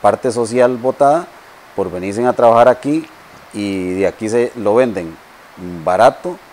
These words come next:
pero de ellos dicen que vendiendo más barato aquí es mejor que sembraron de ellos. Entonces como que la, no calza, alguna, a una información de la que le pasan a uno no calza. Entonces yo le decía lo de la competitividad que, que yo no estoy de acuerdo porque,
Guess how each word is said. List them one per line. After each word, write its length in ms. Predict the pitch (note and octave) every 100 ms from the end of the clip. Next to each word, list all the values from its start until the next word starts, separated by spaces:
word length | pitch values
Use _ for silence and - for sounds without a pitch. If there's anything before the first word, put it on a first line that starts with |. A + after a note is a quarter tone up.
| - - - -
pero 180 | G#2 G2
de 100 | G2
ellos 180 | G#2+ A2
dicen 240 | A2+ A#2+
que 120 | G2+
vendiendo 380 | F#2+ F2+ A2+ C3+
más 180 | C3+ C3
barato 320 | C#3 - -
aquí 320 | - C#3 E3 - - - - - -
es 120 | G#2
mejor 420 | A#2 B2+ A2 C#3+ D#3+ - -
que 100 | A2
sembraron 460 | F#2 F2+ G#2 G#2 G#2
de 80 | E3+
ellos. 220 | C3 F#2 - - - -
Entonces 240 | - G#2+
como 180 | - G#2
que 120 | G2
la, 220 | G2 F#2+ F#2+ A2 G#2+ A2+
no 240 | A2 B2
calza, 380 | C#3+ D3+ C3+ A2 - -
alguna, 460 | F2+ F#2+ D3 D3+
a 140 | B2+ A2
una 200 | B2 C#3
información 560 | A2+ G#2 G2 G2+ C3
de 80 | A2+
la 120 | F#2
que 100 | F#2+
le 80 | F2+
pasan 280 | - A#2+ B2+
a 40 |
uno 180 | A2 A#2
no 140 | A2+ G#2
calza. 360 | F#2+ E2+ - - - - -
Entonces 180 | - B2+
yo 80 | D3
le 160 | D#3 D#3+
decía 260 | D3 D#3 - A#2+
lo 100 | G#2+
de 60 |
la 120 | G#2 G#2
competitividad 680 | B2+ C3 C#3 B2+ B2+ B2
que, 360 | - G2+ E2+ D2+ -
que 120 | F2+
yo 120 | F#2+
no 100 | A2+
estoy 180 | A#2 C3
de 80 | B2+
acuerdo 340 | C3 B2 A#2
porque, 500 | A2+ G#2+ F#2 G2 F2